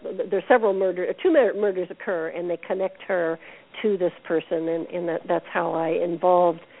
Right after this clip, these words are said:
pub-, the, the corporate world of public relations to the world of crime. Uh, I did, however, of course,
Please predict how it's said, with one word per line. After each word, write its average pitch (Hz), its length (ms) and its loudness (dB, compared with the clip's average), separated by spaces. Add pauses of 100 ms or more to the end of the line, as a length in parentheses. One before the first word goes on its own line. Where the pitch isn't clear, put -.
(200)
pub-, 208 180 2
the, 175 420 0 (120)
the 170 80 -2 (120)
corporate 220 340 0
world 170 240 0
of 165 80 -6
public 165 320 -6
relations 170 480 -2 (160)
to 165 260 -4
the 165 80 -6
world 151 280 -8
of - 60 -20
crime. 156 440 -6 (480)
Uh, 170 280 -4
I 208 60 4
did, 240 220 6
however, 185 360 0
of 175 140 -6
course, 185 240 -6